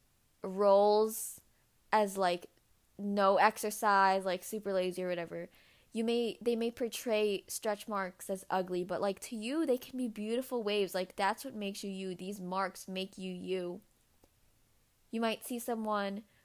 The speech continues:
who might say, "Oh, ew, you have acne. That is so gross." But, like, some of these things are uncontrollable. And you shouldn't let these negative comments, these jokes, these stereotypes against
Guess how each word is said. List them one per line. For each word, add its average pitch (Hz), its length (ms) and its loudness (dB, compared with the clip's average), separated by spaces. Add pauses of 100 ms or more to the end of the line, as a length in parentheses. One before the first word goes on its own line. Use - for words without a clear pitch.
who 240 180 -2
might 208 260 -2
say, 202 380 0
"Oh, 220 280 4
ew, 214 180 2
you 202 220 0
have 214 320 0
acne. 190 560 4
That 185 160 2
is 196 100 -4
so 185 280 -2
gross." 175 400 -2
But, 170 160 -6
like, 202 200 0
some 294 200 -4
of 349 60 -8
these 349 180 2
things 277 260 -2
are 269 140 -2
uncontrollable. 214 840 -2 (840)
And 240 340 -2 (920)
you 254 140 0
shouldn't 277 360 -2
let 247 220 2
these 220 220 -4
negative 196 340 -2
comments, 175 480 -6
these 196 300 -6
jokes, 180 480 0
these 202 260 -6
stereotypes 196 880 -2
against 190 500 -2